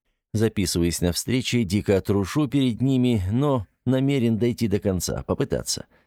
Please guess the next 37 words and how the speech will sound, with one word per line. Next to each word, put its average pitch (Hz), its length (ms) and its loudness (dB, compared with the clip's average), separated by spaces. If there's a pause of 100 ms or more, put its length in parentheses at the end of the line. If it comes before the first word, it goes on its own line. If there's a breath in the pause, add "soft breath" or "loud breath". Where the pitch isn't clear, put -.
Не 196 140 2
знаю, 90 380 0
будет 85 360 -2
ли 90 220 2
результат. 101 560 -2 (340)
Это 107 220 0
самое 104 340 0
сложное. 76 540 -2 (200 loud breath)
Просто 139 380 0
делать 113 360 2
шаги, 127 400 0
не 120 180 4
видя, 131 300 2
что 131 340 0
за 104 140 0
горизонтом, 107 720 0
кроме 92 400 0
надежды. 73 680 -4 (720)
Как 139 200 0
с - 120 -6
Айкой, 90 360 2
я 101 200 4
усердно 104 540 2
посылаю 113 520 2
ей 113 200 2
цветы 117 500 2
и 110 40 4
не 117 120 4
знаю, 117 480 2
радуют 110 500 0
ли 104 120 2
они 101 320 2
ее 101 380 2
хотя 98 460 -2
бы 87 160 0
на 92 180 0
миг. 71 380 -4